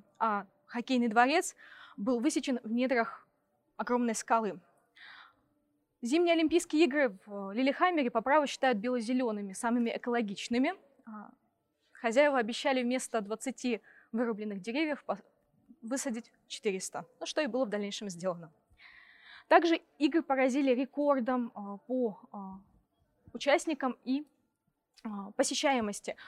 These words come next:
Было продано более полутора миллионов билетов. Стадионы были, а, заняты на восемьдесят восемь процентов от вместимости. Это очень высокий показатель. Многие зрители смотрели состязания бесплатно,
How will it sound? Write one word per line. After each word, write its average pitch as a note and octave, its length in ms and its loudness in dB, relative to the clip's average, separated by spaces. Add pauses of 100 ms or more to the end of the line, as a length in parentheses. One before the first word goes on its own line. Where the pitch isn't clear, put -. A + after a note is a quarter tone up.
(160)
Было A#3+ 220 4
продано C#4 640 2
более A#3+ 440 2
полутора A#3+ 460 -4
миллионов A3 460 -2 (300)
билетов. A#3 580 0 (1800)
Стадионы D4 520 4
были, G#3 480 -2
а, G3+ 200 -12
заняты G#3+ 360 -2
на G#3 140 -4
восемьдесят A3 420 -6
восемь A3 240 -6
процентов C#4 640 -2
от G#3 160 -6
вместимости. C#4 520 -2
Это G3+ 140 -4
очень G#3 400 -10
высокий G#3+ 340 -6
показатель. C#4 680 2 (1600)
Многие C#4 380 6
зрители D#4 360 4
смотрели B3+ 640 0
состязания B3 500 -2
бесплатно, C#4 760 2